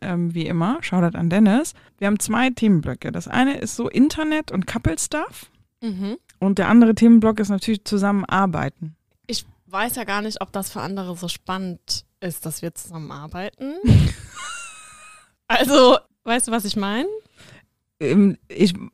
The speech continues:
Speaker 1: ich höre, was du sagst. Du musst aber sagen, dass ich tatsächlich nur den Teil spannend finde,
Speaker 2: Wirklich? Okay.
Speaker 1: wenn's um Zusammenarbeiten geht.
Speaker 2: Okay.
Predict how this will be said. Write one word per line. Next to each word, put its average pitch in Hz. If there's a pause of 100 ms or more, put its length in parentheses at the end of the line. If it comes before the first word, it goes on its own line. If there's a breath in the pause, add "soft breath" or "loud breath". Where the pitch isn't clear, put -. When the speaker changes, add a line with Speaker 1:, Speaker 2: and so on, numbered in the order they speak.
(120)
Speaker 1:
ich 180
höre, 311
was 254
du 196
sagst. 294
Du 196
musst 226
aber 196
sagen, 190
dass 185
ich 269
tatsächlich 185
nur 226
den 165
Teil 170
spannend 175
finde, 170
Speaker 2:
Wirklich? 277
Okay. 202
Speaker 1:
wenn's 202
um 202
Zusammenarbeiten 202
geht. 170
Speaker 2:
Okay. 208